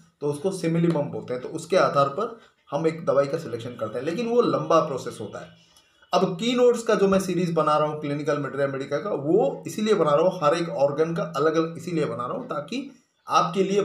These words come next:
बहुत ही easy हो जाए दवाई का selection करना। वैसे एक peculiar characteristic problem के लिए अनेक दवाइयाँ होती है, लेकिन उनमें से कुछ specific होती है जो कि बहुत fast काम करती है और specific होती है। तो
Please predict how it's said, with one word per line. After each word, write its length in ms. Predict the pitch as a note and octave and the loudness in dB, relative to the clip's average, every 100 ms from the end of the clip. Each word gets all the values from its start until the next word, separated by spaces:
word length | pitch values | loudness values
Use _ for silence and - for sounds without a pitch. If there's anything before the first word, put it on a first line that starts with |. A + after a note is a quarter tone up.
| - | 0
बहुत 300 | C3+ E3+ E3+ | 0 0 -2
ही 160 | - - | -6 -4
easy 240 | F3+ G3+ | 0 2
हो 180 | F#3 D3+ | 2 2
जाए 240 | C#3 D3 | 2 2
दवाई 260 | D#3 D#3+ C3 | 4 0 0
का 120 | C#3 | -2
selection 380 | C3+ A2+ A2+ A#2+ | -4 -8 -8 -10
करना। 340 | A2 F#2+ F#2+ - _ _ _ | -12 -14 -18 -20 _ _ _
वैसे 300 | C3 F#3 A#3 A#3 E3 | 0 2 4 2 4
एक 260 | G#3+ A#3 - | 4 2 -4
peculiar 320 | F#3+ G3+ G#3 G3+ | -4 2 2 2
characteristic 1000 | F#3 E3 E3 E3+ E3 E3 E3+ F3 - E3+ | 2 0 0 -4 0 0 0 -6 -10 -6
problem 320 | E3 C#3+ D#3+ D#3 | 2 4 2 -2
के 80 | |
लिए 160 | E3+ C3 | -4 -4
अनेक 220 | C3+ D#3 - | -4 -4 0
दवाइयाँ 400 | B2 A#2+ A#2+ A#2 | -2 0 -4 -6
होती 280 | G2+ G#2 | -8 -12
है, 220 | A2+ - _ _ _ _ _ | -16 -18 _ _ _ _ _
लेकिन 400 | C3 F#3 A#3 C4+ - | 0 0 2 -4 -4
उनमें 280 | F3+ A3+ C4+ | 0 2 2
से 160 | C4 | 2
कुछ 220 | A#3+ A#3 G3+ | 2 0 -4
specific 560 | - F#3+ F#3 B3+ A#3 | -4 -4 -2 -2 0
होती 200 | F#3 E3+ | 0 0
है 60 | A3+ | 0
जो 120 | G3+ | -2
कि 120 | G3 | -2
बहुत 400 | A3 D#3 E3 A3+ | -4 -2 -2 -2
fast 380 | - F#3+ F#3+ F#3+ | -2 2 2 2
काम 200 | F#3 F3 | 2 2
करती 180 | E3+ E3+ | 0 0
है 60 | G3 | 4
और 120 | F#3+ | 4
specific 520 | - A#3 G#3+ G#3 G#3+ | 2 -2 -2 -2 -2
होती 280 | F3+ - A#2 | 0 -2 -4
है। 100 | G#2 F2+ - _ _ _ _ _ _ _ _ | -10 -12 -18 _ _ _ _ _ _ _ _
तो 80 | A#3 | 2